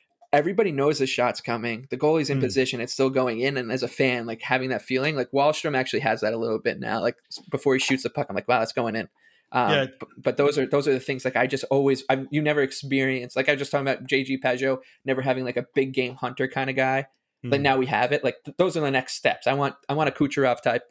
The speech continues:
Speaker 1: and maybe we're getting the Ovechkin
Speaker 2: Yeah.
Speaker 1: type with, uh, Wahlstrom.
Speaker 2: I, I thought it, that was gonna be Ryan Pulock, but the poor guy, and I love him, the guy to death, but,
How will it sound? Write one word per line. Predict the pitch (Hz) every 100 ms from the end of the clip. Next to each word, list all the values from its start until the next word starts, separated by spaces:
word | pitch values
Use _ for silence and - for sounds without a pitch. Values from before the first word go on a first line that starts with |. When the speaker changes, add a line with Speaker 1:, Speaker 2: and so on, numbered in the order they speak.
| _ _ _
Speaker 1:
and | 123
maybe | 131 131
we're | 120
getting | 120 117 107
the |
Ovechkin | 110 113 - 104
Speaker 2:
Yeah. | 101
Speaker 1:
type | 113 -
with, | 113 -
uh, | 50 - -
Wahlstrom. | - 117 - - _ 123 - -
Speaker 2:
I, | 156 170 -
I | 185
thought | 185 196 185
it, | 170 -
that | 143 147
was | 139 123
gonna | 135
be | 127
Ryan | 120 117 107
Pulock, | 143 104 - - _ _ -
but | 123 107 110 _ _ _ _ -
the | 120 117
poor | - 147
guy, | 123 123 120
and | 123
I |
love | 131 131
him, | 123 123
the |
guy | 120 117
to | 110
death, | 120 107 -
but, | 110 98